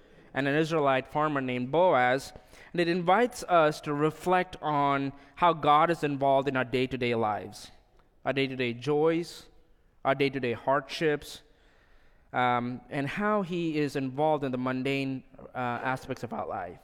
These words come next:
And so that's, uh, what Ruth is, uh, um, at a, at a thirty thousand foot view. And so for our, um, passage today, I want to read, um, Ruth chapter four, verses thirteen through seventeen. So, I mean, Ruth is a short book, so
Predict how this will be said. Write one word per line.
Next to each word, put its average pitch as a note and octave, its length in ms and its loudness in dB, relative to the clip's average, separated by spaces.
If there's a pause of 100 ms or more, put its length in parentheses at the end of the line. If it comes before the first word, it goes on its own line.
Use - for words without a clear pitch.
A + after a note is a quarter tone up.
And C#3+ 100 -12
so E3 80 -4
that's, F#3 400 -2 (380)
uh, C#3 100 0
what D3 460 0
Ruth D3+ 360 -2
is, B2+ 340 -2
uh, B2+ 280 0
um, A#2+ 360 -2 (100)
at C3 140 -2
a, B2+ 180 0
at C3+ 120 0
a B2+ 40 -4
thirty C#3+ 240 0
thousand B2+ 320 -4
foot B2 220 -8
view. A2+ 240 -8
And B2+ 120 -10
so D3+ 220 0 (360)
for E3 240 4
our, D3 360 4 (320)
um, B2+ 460 0 (140)
passage F#3+ 420 -2
today, C#3+ 180 -2
I C3+ 80 4
want D#3 360 -4
to D#3+ 100 -2
read, C#3 440 -2 (840)
um, A#2+ 480 -2 (260)
Ruth D3+ 260 0
chapter C#3+ 280 -2
four, C#3+ 560 2
verses B2+ 260 -6
thirteen C#3 320 -4
through C3 140 -8
seventeen. C3 480 -4
So, C#3+ 160 0
I - 580 -12
mean, C#3 220 -2
Ruth G3 220 0
is D#3+ 180 0
a C#3 40 -4
short D#3 360 0
book, C#3+ 180 -2
so C3 320 0